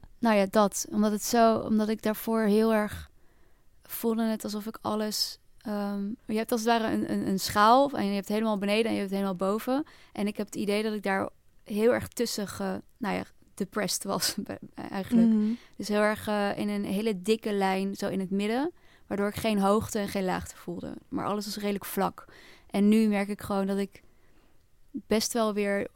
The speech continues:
Speaker 1: die hoge frequenties een beetje kan, kan proeven. En, ehm, en daardoor dus inderdaad veel meer aanwezig ben, emotioneel, eh, veel meer kan aanvoelen, mm, wat, wat ik wil. Of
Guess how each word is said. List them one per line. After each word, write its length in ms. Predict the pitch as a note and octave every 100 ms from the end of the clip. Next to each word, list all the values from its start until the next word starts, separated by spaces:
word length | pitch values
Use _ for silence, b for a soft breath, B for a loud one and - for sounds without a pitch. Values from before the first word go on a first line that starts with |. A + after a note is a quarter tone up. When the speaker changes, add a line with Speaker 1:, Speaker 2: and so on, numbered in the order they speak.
| G#3+
Speaker 1:
die 160 | F#3 G3+
hoge 240 | G3 G3
frequenties 580 | G3+ G3+ - G#3 G3+ G#3
een 80 | G3
beetje 280 | F#3 F#3 G3+
kan, 340 | - F#3 F#3 - - -
kan 180 | - G3
proeven. 580 | - G#3 G3+ G3 F#3 G3 b b b b
En, 340 | G3 F#3+ F#3+ -
ehm, 460 | - G3 F#3 F#3 F#3 - - _ -
en 140 | - G3
daardoor 300 | G3+ G3+ G3
dus 140 | F#3+
inderdaad 340 | G3+ G3 G3
veel 380 | - - C4+ C#4+
meer 180 | A3 G3+
aanwezig 420 | F#3+ F#3+ G3 -
ben, 240 | - F3+ F3+
emotioneel, 800 | F#3 F#3 - G#3 G#3 G3 F3+ -
eh, 360 | D#3 F3 F#3+ F#3+ b b b b b b b
veel 260 | - - G3+
meer 260 | G3 F#3 F#3
kan 400 | - F3+ F#3 F#3 - _ _ - _ - _ _ -
aanvoelen, 680 | - G3+ G#3 - F#3+ F3+ F3+
mm, 200 | - - - - - - _ -
wat, 340 | - F#3+ G3+ - -
wat 200 | F#3+ G3
ik 180 | - B3
wil. 380 | A#3 B3+ B3 B3
Of 340 | - G3 -